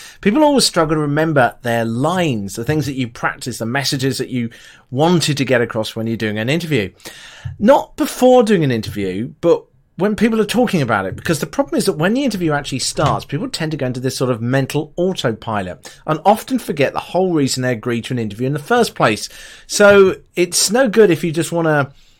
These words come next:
um, try and think of something and then forget it. You wanna make sure that you practice it beforehand enough so that when you get in the situation, when you get in front of the interviewer,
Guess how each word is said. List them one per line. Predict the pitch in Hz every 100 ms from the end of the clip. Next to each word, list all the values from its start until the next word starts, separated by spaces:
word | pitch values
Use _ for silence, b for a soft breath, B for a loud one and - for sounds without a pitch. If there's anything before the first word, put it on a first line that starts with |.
| B - -
um, | 147 131
try | 127 - 147
and | 123
think | - - 233 240
of | 240
something | - 233 214 214 220 214 B B B -
and | 147 147
then | 139 131
forget | - 127 120 180 214 -
it. | 120 98
You | 127
wanna | 117 151 214
make | 202 165 156
sure | - 151 143 135
that | 110
you | 110
practice | 104 - - - 180 -
it | -
beforehand | 160 139 151 135 135 120
enough | 127 175 131
so | - - 120
that | 90
when | 123 180
you | 190
get | 156 131
in | 151
the | 196
situation, | 135 120 - 113 110 - 107
when | 120
you | 110
get | 135 175
in | 127
front | - 104
of | 98
the |
interviewer, | 104 98 107 107